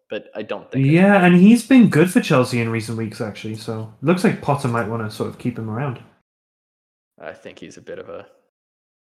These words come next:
Speaker 1: a bit of a luxury player. Um,
Speaker 2: Mm.
Speaker 1: I don't think he would be good for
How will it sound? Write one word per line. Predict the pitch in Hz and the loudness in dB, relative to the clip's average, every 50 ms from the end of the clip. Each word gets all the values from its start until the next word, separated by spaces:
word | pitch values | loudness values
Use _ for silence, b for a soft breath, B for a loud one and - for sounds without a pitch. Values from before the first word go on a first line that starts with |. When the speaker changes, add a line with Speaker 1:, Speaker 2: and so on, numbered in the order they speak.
| _ _ _ _ _ _ _ _ _ _ | _ _ _ _ _ _ _ _ _ _
Speaker 1:
a | 95 | -14
bit | 98 104 113 - | -10 -8 -8 -8
of | 107 113 | -8 -8
a | 107 | -8
luxury | 101 101 98 101 101 - 107 95 90 | -6 -6 -8 -8 -10 -12 -14 -14 -14
player. | - - 101 95 98 95 - _ _ _ _ _ _ | -14 -12 -12 -12 -12 -14 -18 _ _ _ _ _ _
Um, | - 98 95 98 95 95 | -20 -20 -20 -20 -16 -12
Speaker 2:
Mm. | 117 117 117 113 110 110 | -10 -10 -8 -8 -10 -10
Speaker 1:
I | 110 | -10
don't | 107 - 101 98 - | -10 -10 -12 -12 -12
think | - 110 104 - | -14 -14 -14 -14
he | - 107 | -16 -16
would | 101 98 | -16 -16
be | 101 95 | -16 -16
good | 92 104 95 95 - | -12 -12 -12 -12 -12
for | - - 101 98 | -14 -16 -16 -16